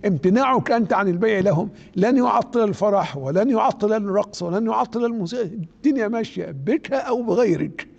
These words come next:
وبالتالي بع الحلال لمن شئت، سلعة كان أو خدمة، وأنكر بقلبك ما يقعون فيه، آه، يعني من مناكر، وكل امرئ بما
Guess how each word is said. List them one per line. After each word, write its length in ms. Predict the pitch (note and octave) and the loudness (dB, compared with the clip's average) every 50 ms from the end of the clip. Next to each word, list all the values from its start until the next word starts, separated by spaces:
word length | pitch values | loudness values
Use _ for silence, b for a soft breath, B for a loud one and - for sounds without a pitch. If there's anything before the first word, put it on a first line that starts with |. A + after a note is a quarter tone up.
| B B B B - | B B B B -4
وبالتالي 760 | F#3+ F#3+ G3 G3 F#3+ - - - A3 F#3+ F3+ E3+ D#3+ D#3 - b b b b b b b b b | -4 -2 -2 -2 -6 -8 -4 -2 0 0 0 -2 -4 -8 -8 b b b b b b b b b
بع 280 | G#3 G3+ C4+ D#4 D4+ D4 | -4 -2 0 0 0 -2
الحلال 520 | D4+ F3+ - - F3 G#3+ F#3+ F#3+ F#3+ F3 | -4 -6 -6 -4 -4 -2 0 0 0 0
لمن 340 | E3+ D#3+ D#3+ D#3 D3+ D3 C#3+ | -2 -4 -6 -6 -8 -8 -10
شئت، 520 | - - F#3 G#3+ G#3 - - F#3+ E3+ E3+ b b b b b b b b | -10 -8 -10 -10 -10 -10 -10 -12 -12 -12 b b b b b b b b
سلعة 600 | - - C4 C#4+ C4 F3+ G#3 - - A3 G3+ D#3+ B2+ | -6 -4 -2 -2 0 0 0 0 0 -2 -4 -6 -6
كان 260 | - F#3 F3+ D#3+ D3+ D3+ | -4 -4 -2 -2 -2 -4
أو 320 | - - - E3+ D#3+ D3 D3 - | -6 -6 -6 -8 -8 -10 -12 -14
خدمة، 440 | - - A3 C#4+ C4+ C4+ C#4 C#4+ C#4+ C#4+ B B B B | -4 -2 -2 0 0 -2 -4 -4 -4 -8 B B B B
وأنكر 460 | - G#3 C#4 C#4+ C4+ G#3 - - G3+ F#3 | -2 0 2 2 2 0 0 0 -2 -2
بقلبك 800 | D3 D#3+ - - D3+ C#3+ C#3 C#3+ D#3 D3+ C3+ E3 D#3+ D#3+ E3 B B B B B B - | -2 -4 -4 -4 -4 -4 -2 -2 -4 -4 -4 -4 -4 -6 -6 B B B B B B 0
ما 220 | F#3 G3 A3 G#3 | 0 2 2 2
يقعون 480 | G3 F3 - - E3 F3 F3 E3 D3+ C#3+ | 2 0 0 0 0 0 0 0 -2 -4
فيه، 520 | - - - C#3+ B2 A#2 C3+ C#3 C3 - - B B B B B B B B - _ - | -4 -4 -4 -4 -2 -2 -4 -4 -6 -8 -10 B B B B B B B B -18 _ -2
آه، 200 | E3+ D#3 D#3 D#3+ - - | 0 0 0 -2 -2 -2
يعني 340 | F3+ D3 C3 - D3+ C#3+ | 0 0 0 0 -2 -2
من 220 | D3 D#3+ D#3+ D#3+ D#3+ | 0 0 0 0 0
مناكر، 500 | D3+ D3+ F3 A3 C4+ C4+ - - D#4+ F4+ D#4+ | 0 0 0 0 -2 -2 -4 -6 -8 -8 -6
وكل 540 | A3 G#3 G3+ - - - G3+ F3 E3 E3 F3 | -4 -4 -4 -4 -2 -4 -4 -2 0 0 2
امرئ 460 | G#3 A3+ A3+ F3+ D#3 C#3+ F#3 - F3 | 2 2 2 0 -2 -2 -4 -6 -6
بما 520 | C#3 C3+ C3 B2 C#3 C#3+ C#3 C3+ B2+ A#2+ | -6 -6 -6 -6 -8 -6 -6 -8 -8 -10